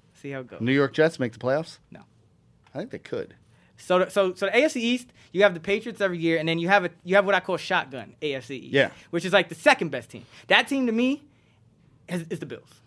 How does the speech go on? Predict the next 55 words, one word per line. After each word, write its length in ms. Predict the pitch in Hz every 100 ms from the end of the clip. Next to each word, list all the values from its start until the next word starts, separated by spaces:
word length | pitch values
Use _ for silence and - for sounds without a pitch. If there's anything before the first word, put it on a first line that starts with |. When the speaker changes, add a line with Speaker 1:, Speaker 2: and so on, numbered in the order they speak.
| _
Speaker 2:
Oh, 100 | 90 90
don't 220 | 104 101
tell 100 | 87
me. 80 | 87
I'm 140 | 123
a 60 | 135
Bills 260 | 95 85
fan. 160 | - 87
Don't 180 | 107 -
tell 120 | 82
me 80 | 80
that. 240 | 82 85
It's 140 | - -
not 160 | 123
true. 100 | -
Speaker 1:
Wait, 140 | 539 508
you 80 | 302
don't, 120 | - _ _
you 80 | 208
don't. 160 | 285 214 -
Speaker 2:
It's 140 | 117
not 160 | 180 233
true. 300 | 294 240 - - -
Speaker 1:
I, 100 | 143 -
I, 160 | 226 - 170
I 80 |
have 160 | 208 339
a 40 |
lot 100 | 294
of 60 | 311
respect 240 | 302 359
for 60 | 330
what 100 | 302
they're 100 | 330
doing 240 | 370 339
now. 140 | 123 113
Speaker 2:
The 80 | 139
Speaker 1:
So. 60 | 117
Speaker 2:
Bills 280 | 202 226
running 240 | 175 170 165
backs 300 | 160 156 -
are 100 | 151
combined, 440 | 139 135 143 139
like, 120 | 123
hundred 300 | - 147 147 151
and 80 |
twenty-eight 380 | 143 147 135 135
years 60 | 370
old. 180 | 415 381
Speaker 1:
Blackjack, 380 | 466 440 381
but 200 | 330 440 330
running 220 | 480 571
backs 220 | 403 453
don't 220 | - 427 - -
matter. 520 | 285 392 403 359 214